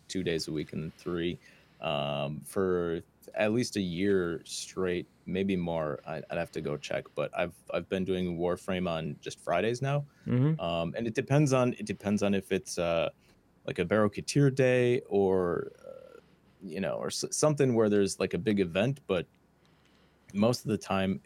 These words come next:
Speaker 1: uh, you know, you, you get on and it's either, it's either a full stream or, or at least half stream,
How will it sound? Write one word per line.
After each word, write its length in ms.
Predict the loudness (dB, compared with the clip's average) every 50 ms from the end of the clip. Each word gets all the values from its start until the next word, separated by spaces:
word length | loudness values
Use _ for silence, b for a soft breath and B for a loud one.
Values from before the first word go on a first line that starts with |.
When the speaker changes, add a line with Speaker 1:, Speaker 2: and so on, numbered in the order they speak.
| -4
Speaker 1:
uh, 480 | -2 0 0 0 0 0 0 0 -2 -4 -6 -10 -16 _ _ _ _ -12
you 120 | -6 -2
know, 140 | -2 0 0
you, 140 | -2 -4 -4 -4
you 120 | -4 -2
get 180 | 0 2 2 4
on 220 | 4 4 4 4
and 180 | 2 2 0 b b b b b b b -6
it's 200 | -4 0 2 4
either, 180 | 4 4 4 4
it's 160 | 2 0 0
either 140 | 2 4 2
a 40 | 4
full 200 | 4 4 2 2
stream 340 | 2 2 2 2 4 4 4
or, 300 | 4 6 4 4 2 2
or 320 | 0 -2 0 2 2 2 2
at 80 | 2
least 200 | 2 0 -2 -2
half 200 | -2 -2 -2 -2
stream, 400 | -2 -4 -6 -4 -4 -4 -4 -6